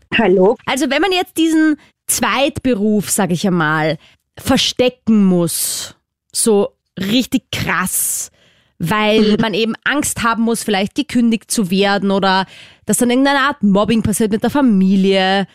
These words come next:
Speaker 2: Was macht denn das mit einem selbst? Das ist ja so, wie wenn man eine Affäre hat, die man sein ganzes Leben lang quasi vom Partner verbirgt.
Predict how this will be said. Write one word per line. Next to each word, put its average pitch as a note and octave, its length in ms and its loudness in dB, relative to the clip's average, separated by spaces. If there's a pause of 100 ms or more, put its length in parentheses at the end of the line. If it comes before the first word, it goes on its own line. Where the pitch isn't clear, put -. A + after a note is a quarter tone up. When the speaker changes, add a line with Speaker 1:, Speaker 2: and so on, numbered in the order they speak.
(360)
Speaker 2:
Was A3+ 200 -2
macht A3+ 300 0
denn G4 80 0
das - 220 -2
mit C4 160 0 (100)
einem F#3+ 760 2 (120)
selbst? A#3+ 760 0
Das G#3+ 100 -2
ist - 160 -2
ja D4 120 0
so, B3+ 320 0
wie E4 140 2
wenn B3 120 0
man C#4+ 280 0 (420)
eine A#3 240 0
Affäre B3+ 600 0
hat, - 440 -4 (240)
die A#3+ 80 2
man C4 180 4
sein B3 140 0
ganzes A3+ 360 -2
Leben A#3 280 2
lang A#3 220 -2
quasi A3 260 0
vom A#3+ 160 0
Partner G3+ 360 0
verbirgt. - 680 -4